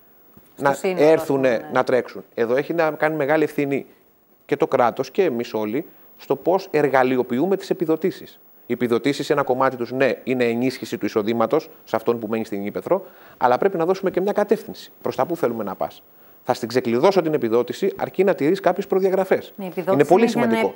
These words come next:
Speaker 1: επιδοτήσεις.
Speaker 2: Ακριβώς.
Speaker 1: <laughs> Όχι για να
Speaker 2: Άρα,
Speaker 1: τα δώσουμε στη δεη και για δώρο
Speaker 2: έχει πολύ
Speaker 1: Χριστουγέννων.
Speaker 2: μεγάλη σημασία να αντιληφθούμε τι. Η τυποποίηση είναι το πιο σημαντικό, η ιχνηλασιμότητα,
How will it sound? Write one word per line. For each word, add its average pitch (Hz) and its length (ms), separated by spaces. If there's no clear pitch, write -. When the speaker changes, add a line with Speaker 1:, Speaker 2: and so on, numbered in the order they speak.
Speaker 1:
επιδοτήσεις. - 1000
Speaker 2:
Ακριβώς. 247 400
Speaker 1:
<laughs> - 300
Όχι 196 260
για 202 140
να 190 140
Speaker 2:
Άρα, 160 260
Speaker 1:
τα 175 80
δώσουμε 185 320
στη 190 140
δεη 185 360
και 185 340
για 180 100
δώρο 175 200
Speaker 2:
έχει 170 40
πολύ 180 140
Speaker 1:
Χριστουγέννων. 208 360
Speaker 2:
μεγάλη 196 220
σημασία 156 680
να 135 80
αντιληφθούμε 135 520
τι. 170 240
Η 127 80
τυποποίηση 143 520
είναι 170 100
το 147 60
πιο 147 140
σημαντικό, 139 680
η 143 100
ιχνηλασιμότητα, 139 1120